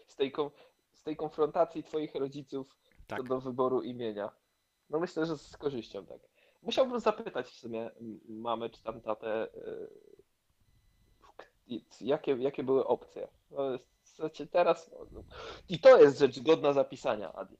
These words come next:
Speaker 1: To jest
Speaker 2: Zap-,
Speaker 1: rzecz,
Speaker 2: zapisz
Speaker 1: którą
Speaker 2: sobie.
Speaker 1: warto zapis-,
Speaker 2: Zapisz
Speaker 1: zapiszę
Speaker 2: sobie.
Speaker 1: to sobie. Tak, zaraz to sobie zapiszę. E, muszę zapytać o to, jakie, jakie imiona były w, w grze.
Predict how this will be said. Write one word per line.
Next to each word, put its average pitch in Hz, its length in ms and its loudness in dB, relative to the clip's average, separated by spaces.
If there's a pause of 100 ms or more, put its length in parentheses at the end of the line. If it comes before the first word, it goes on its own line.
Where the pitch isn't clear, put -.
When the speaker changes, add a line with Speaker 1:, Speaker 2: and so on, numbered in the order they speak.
(160)
Speaker 1:
To 147 140 -2
jest 120 140 -2
Speaker 2:
Zap-, 131 160 2
Speaker 1:
rzecz, 151 160 4
Speaker 2:
zapisz 113 60 -4 (120)
Speaker 1:
którą 135 80 -2
Speaker 2:
sobie. 104 80 -4
Speaker 1:
warto 135 260 0
zapis-, 127 360 -10 (200)
Speaker 2:
Zapisz 107 100 -6
Speaker 1:
zapiszę 156 260 -4
Speaker 2:
sobie. 110 140 -6
Speaker 1:
to 110 60 -6
sobie. 110 280 -8 (760)
Tak, 139 280 0 (180)
zaraz 147 380 -2
to 147 80 -16
sobie 131 240 -8
zapiszę. 120 420 -10 (300)
E, 123 340 2 (200)
muszę 151 280 -10
zapytać 143 460 -4
o 127 100 -12
to, 117 140 -8
jakie, 117 380 -6
jakie 127 240 -12
imiona 117 440 -4
były 117 380 -6
w, - 180 -20
w 117 260 -10
grze. 113 360 -2